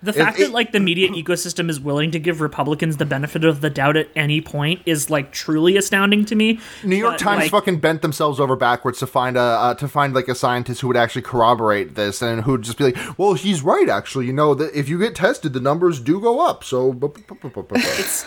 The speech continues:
Speaker 1: it's, it's
Speaker 2: I
Speaker 1: bonkers.
Speaker 2: Ugh.
Speaker 1: Like, what's
Speaker 2: Ugh.
Speaker 1: the caseload at right now? Like, it's, like, isn't it getting pretty close to, like, eighty thousand deaths at this point?
Speaker 2: Let's
Speaker 1: And
Speaker 2: find
Speaker 1: it just
Speaker 2: out.
Speaker 1: really
Speaker 2: Just
Speaker 1: seems like no one's taking it <laughs> seriously there.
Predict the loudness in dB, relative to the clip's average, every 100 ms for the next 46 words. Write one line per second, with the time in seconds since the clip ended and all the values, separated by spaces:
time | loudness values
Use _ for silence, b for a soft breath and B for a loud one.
0 | -2 -2 -2 -8 -4 0 2 2 0 -6
1 | -10 -8 -8 -10 _ _ _ _ _ _
2 | -16 -16 -16 -20 _ _ _ _ _ _
3 | _ _ _ -20 _ _ -20 _ _ _
4 | _ _ b b b -4 0 2 2 2
5 | 0 0 0 0 2 -2 -4 -8 -8 -12
6 | -4 -2 0 -4 -6 _ _ _ _ -4
7 | -2 -2 -6 -20 -20 _ -6 -2 2 2
8 | 2 0 0 -2 0 0 4 2 2 2
9 | 2 2 0 0 2 2 2 2 0 -2
10 | -2 -4 -4 -6 -4 -4 -4 -10 _ _
11 | _ _ _ _ _ _ _ -8 -4 0
12 | 2 2 0 0 0 0 0 -2 -2 -2
13 | 0 -2 -2 -2 -2 -2 -6 -4 -4 -2
14 | 0 -2 -4 -6 -6 -6 -10